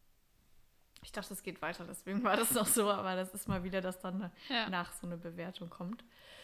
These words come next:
Speaker 1: Ähm, ja, ich
Speaker 2: Hört sich
Speaker 1: find,
Speaker 2: cool
Speaker 1: das
Speaker 2: an.
Speaker 1: hört sich auch sehr cool an.
Speaker 2: Mhm.
Speaker 1: Was? Geht immer, ne? <laughs> Aber ich bin, ähm, super gespannt, weil, die, wie du eben gesagt hast,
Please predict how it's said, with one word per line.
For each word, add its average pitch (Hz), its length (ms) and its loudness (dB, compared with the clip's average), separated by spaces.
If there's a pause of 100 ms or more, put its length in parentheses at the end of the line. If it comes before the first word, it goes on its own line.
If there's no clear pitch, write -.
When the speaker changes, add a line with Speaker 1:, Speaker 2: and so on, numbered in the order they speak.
(380)
Speaker 1:
Ähm, 185 600 2 (360)
ja, 185 260 0 (540)
ich 190 100 -6
Speaker 2:
Hört - 0 -
sich 196 120 -6
Speaker 1:
find, 233 220 0
Speaker 2:
cool - 60 2
Speaker 1:
das 190 140 0
Speaker 2:
an. 220 60 0
Speaker 1:
hört 190 120 2
sich - 220 -4
auch 202 100 -2
sehr 247 180 -2 (140)
cool 294 160 -2
an. 277 180 -2
Speaker 2:
Mhm. 226 240 -4 (200)
Speaker 1:
Was? 214 340 -4 (600)
Geht - 200 -2
immer, 226 200 2
ne? 294 160 2 (840)
<laughs> 226 120 -2 (680)
Aber 202 320 6
ich 202 120 -4
bin, 220 360 0
ähm, 196 280 2
super 220 260 -2
gespannt, 208 420 -2
weil, 190 120 0
die, 190 180 -4
wie 202 80 -2
du 208 120 -4
eben 214 160 -2
gesagt 202 320 -4
hast, 208 140 -12